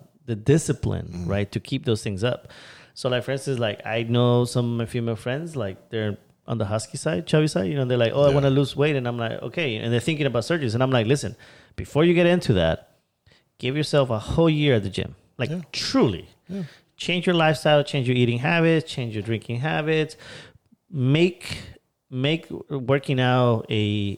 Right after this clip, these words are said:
Speaker 1: a, almost as a part-time job.
Speaker 2: Yeah.
Speaker 1: After that,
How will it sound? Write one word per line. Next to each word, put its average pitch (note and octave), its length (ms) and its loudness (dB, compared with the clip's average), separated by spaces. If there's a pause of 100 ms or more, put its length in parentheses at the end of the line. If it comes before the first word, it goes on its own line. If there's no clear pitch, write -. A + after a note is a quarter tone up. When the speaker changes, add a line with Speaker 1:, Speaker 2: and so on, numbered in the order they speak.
(140)
Speaker 1:
a, G2+ 440 -6
almost C3 240 -2
as A#2+ 80 -2
a A#2+ 80 4
part-time A#2+ 380 0
job. D#2+ 200 -6 (360)
Speaker 2:
Yeah. C#2+ 100 -6 (800)
Speaker 1:
After F#3+ 400 2
that, A#1+ 300 -10